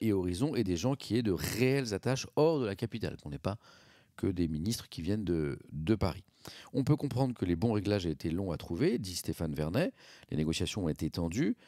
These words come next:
mais par contre, on ne peut pas comprendre, comprendre, dit Stéphane Vernet, que ça a été aussi long en vrai. Voilà. C'est pas terrible ce démarrage-là. Il était question d'avancer vite et fort, d'impulser un rythme nouveau,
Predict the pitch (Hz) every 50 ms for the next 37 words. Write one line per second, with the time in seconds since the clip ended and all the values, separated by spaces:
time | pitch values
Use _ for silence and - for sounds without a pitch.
0 | - - _ _ - 101 98 104 - - - 185 208 - 101 - - _ _ _
1 | _ _ _ _ - 139 143 - 127 101 113 113 - 92 82 - - 78 78 -
2 | - - _ - - 92 80 - - 160 156 120 95 - - - 98 - 85 80
3 | 76 80 78 87 127 160 190 - - _ _ _ _ _ _ - - 90 - -
4 | 85 78 - - 160 131 90 - - - - - 87 104 147 214 254 226 131 76
5 | 65 62 - - - - _ _ _ - - - - - _ - - - - -
6 | - - - - - - - 120 92 - - 202 202 - - 139 147 185 233 240
7 | 220 147 - - 104 92 85 85 78 82 82 80 73 73 - - - - - -
8 | - _ _ _ _ _ _ - - _ _ _ _ _ _ _ _ _ _ _
9 | _ - _ _ - - - - - - - - - 165 170 156 - - 135 156
10 | 147 - 165 139 131 113 127 123 - - 117 101 117 170 160 - - 110 98 -
11 | - - 185 196 208 294 269 - 123 107 117 110 104 - 123 98 90 104 113 -
12 | - 87 78 98 131 147 156 160 190 214 220 220 226